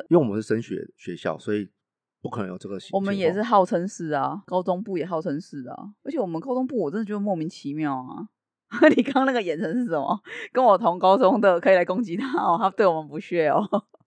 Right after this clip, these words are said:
Speaker 2: <laughs>
Speaker 1: 没有啊，这个不是高雄市众所皆知的事吗？<laughs>
Speaker 2: 哎，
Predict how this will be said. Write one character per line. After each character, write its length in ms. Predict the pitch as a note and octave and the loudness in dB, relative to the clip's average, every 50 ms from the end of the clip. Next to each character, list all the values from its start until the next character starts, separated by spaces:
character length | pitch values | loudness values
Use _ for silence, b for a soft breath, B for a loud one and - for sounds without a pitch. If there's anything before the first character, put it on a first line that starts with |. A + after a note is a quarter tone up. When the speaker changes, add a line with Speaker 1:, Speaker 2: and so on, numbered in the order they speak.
| _ _ _ | _ _ _
Speaker 2:
<laughs> 500 | _ _ _ _ _ _ _ - F#4 F4+ | _ _ _ _ _ _ _ -20 -20 -14
Speaker 1:
没 140 | A2+ G#2+ A#2 | -10 -8 -4
有 260 | D#3 F#3 F3+ C#3+ B2 | -2 0 2 2 4
啊， 220 | A#2+ A#2+ B2+ C3+ D3+ | 6 6 6 6 4
这 120 | D3+ G3 | 4 0
个 60 | E3+ D#3+ | -2 -2
不 140 | D3 C#3+ D3+ | 0 2 4
是 180 | E3+ E3+ D#3+ - _ _ _ _ _ _ - | 4 4 4 0 _ _ _ _ _ _ 2
高 160 | D#3 D#3 D3+ | 2 4 4
雄 180 | D#3 C3+ C3 | 4 2 0
市 140 | B2 - D#3 C#3+ | 0 -4 -6 -2
众 220 | - D#3+ C#3 A#2 | 0 0 0 0
所 200 | - - A2+ A2+ | -2 -4 -6 -6
皆 220 | G#2+ A#2 C3 C3+ C3 | -4 -2 0 0 0
知 200 | - - C3 B2 | 0 -2 -4 -2
的 120 | B2 A2+ | -2 0
事 180 | G2 - - - - A#2+ A#2 - | 0 4 8 8 8 10 8 8
吗？ 260 | A2 G#2+ - G#2+ G#2+ | 8 8 4 4 4
<laughs> 100 | - - - _ - - _ _ _ - D#5+ F#5 F#5+ _ _ - C#5+ C5+ _ _ _ _ _ _ _ B A#4+ B B B B B B B B B B B - | 2 0 0 _ -4 -4 _ _ _ -14 -12 -12 -14 _ _ -14 -14 -14 _ _ _ _ _ _ _ B -8 B B B B B B B B B B B -2
Speaker 2:
哎， 180 | G3+ G3 G3 | -2 -2 -2